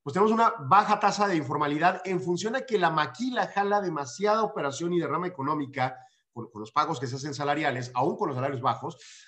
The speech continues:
al comercio, que en su caso, eh, hay, hay dos tipos de comercio en la derrama, ¿no? Uno, el directo, que le suministra cosas a la maquila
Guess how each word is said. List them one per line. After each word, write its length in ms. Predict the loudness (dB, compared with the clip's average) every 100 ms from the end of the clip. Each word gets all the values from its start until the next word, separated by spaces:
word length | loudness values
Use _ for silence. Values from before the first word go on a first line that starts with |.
| -20 _
al 280 | 6 6 6
comercio, 680 | 2 2 2 2 0 0 0
que 180 | -2
en 80 | 0
su 240 | -2 -4 0
caso, 540 | 4 4 4 0 0 -6 -20 _ -8
eh, 480 | -4 -4 -6 -14 _ _ _ -10
hay, 120 | -4 0
hay 120 | 2
dos 140 | 0
tipos 220 | 0 0
de 80 | 2
comercio 420 | 4 2 2 0 -2
en 80 | 0
la 80 | 0
derrama, 380 | 4 4 4
¿no? 220 | 2 0 2
Uno, 260 | 0 2
el 80 | 2
directo, 680 | 2 2 2 0 -2 -2 -4 _ _
que 100 | -2
le 100 | -2
suministra 420 | 0 -2 -2 -2
cosas 240 | -2 -2 -2
a 60 |
la 60 | 0
maquila 400 | 0 -2 -6 -6